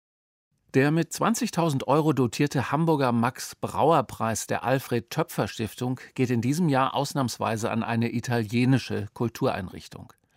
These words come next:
Preisträgerin ist die freie Theaterkompanie Compagnia dell'Argine und ihr Teatro I T C in San Lazzaro. Die Auszeichnung solle ein Zeichen europäischer Solidarität setzen.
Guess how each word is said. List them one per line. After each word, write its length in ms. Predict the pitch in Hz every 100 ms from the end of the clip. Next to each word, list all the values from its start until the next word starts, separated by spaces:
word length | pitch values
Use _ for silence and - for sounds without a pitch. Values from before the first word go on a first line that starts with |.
| _ - - - - -
Preisträgerin 640 | - 175 - 208 190 175
ist 160 | 156 -
die 80 | 123
freie 360 | - 113 151
Theaterkompanie 960 | 160 123 - 156 - 135 131 135 139 127
Compagnia 760 | - 117 107 110 123 143 135 127
dell'Argine 1160 | 107 117 107 - 107 127 120 123 120 113 127 156 - - -
und 160 | 127
ihr 140 | 135 120
Teatro 580 | 117 104 117 - 120 -
I 100 | 135
T 220 | - 117
C 340 | 101 117 117 110
in 160 | - 107
San 440 | - 113 107 107 -
Lazzaro. 800 | 113 113 - 123 113 85 85 - _ _ _ _ _
Die 100 | -
Auszeichnung 600 | 95 139 - 165 156 175 143
solle 200 | 147 135
ein 120 | 135
Zeichen 360 | - 156 -
europäischer 680 | 139 123 117 123 127 - 123
Solidarität 840 | 117 117 117 110 107 113 120 110 -
setzen. 460 | 78 - - 104